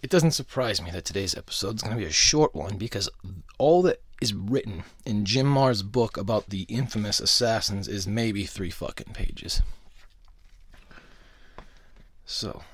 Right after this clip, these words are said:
well, without fucking further ado, asshole, let's do it. So,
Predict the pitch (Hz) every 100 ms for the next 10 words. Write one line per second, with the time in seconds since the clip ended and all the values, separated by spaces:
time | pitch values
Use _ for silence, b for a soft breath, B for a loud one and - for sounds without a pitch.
0 | B 131 107 104 - 82 92 87 - -
1 | 104 104 - 90 - - 127 127 - -
2 | - - - 156 - - 165 180 - 165
3 | - 123 120 - B B B B B B
4 | B B - - - - 123 87